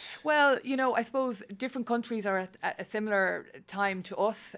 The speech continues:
Uh, th-, the U K, for example, are still rolling out smart meters and their smart metering rollout. Other countries in Europe similarly. Just, I suppose, oth-, some countries moved early. You know,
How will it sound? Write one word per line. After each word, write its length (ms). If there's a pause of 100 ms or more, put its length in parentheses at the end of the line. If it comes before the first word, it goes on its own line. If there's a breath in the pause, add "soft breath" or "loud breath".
Uh, 300
th-, 280
the 80
U 140
K, 240
for 120
example, 340
are 60
still 300
rolling 360
out 160
smart 240
meters 260
and 100
their 120
smart 260
metering 320
rollout. 420 (320 loud breath)
Other 160
countries 380
in 100
Europe 320
similarly. 640 (220 loud breath)
Just, 240 (100)
I 60
suppose, 380
oth-, 240
some 240
countries 400
moved 200
early. 360 (220)
You 120
know, 240